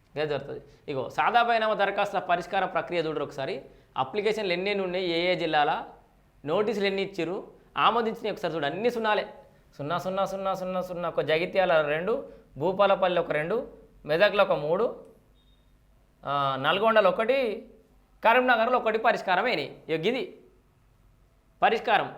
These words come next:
ఇక నోటీసులు అయితే మతకనే ఇచ్చిర్రు. ఏం లాభం నోటీసులు ఇచ్చి? మొత్తం అప్లికేషన్లు తొమ్మిది లక్షల ఎనిమిది వందల ఎనభై, సర్వే నంబర్ల సంఖ్య పదకొండు లక్షల నలభై తొమ్మిది వేల మూడు వందల పదహారు సర్వే నంబర్లు,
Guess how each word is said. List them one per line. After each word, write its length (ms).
ఇక 60
నోటీసులు 400
అయితే 120
మతకనే 380
ఇచ్చిర్రు. 320
ఏం 220
లాభం 240
నోటీసులు 280
ఇచ్చి? 240
మొత్తం 240
అప్లికేషన్లు 600
తొమ్మిది 320
లక్షల 220
ఎనిమిది 260
వందల 240
ఎనభై, 420
సర్వే 240
నంబర్ల 300
సంఖ్య 460
పదకొండు 380
లక్షల 360
నలభై 300
తొమ్మిది 260
వేల 240
మూడు 240
వందల 160
పదహారు 340
సర్వే 280
నంబర్లు, 380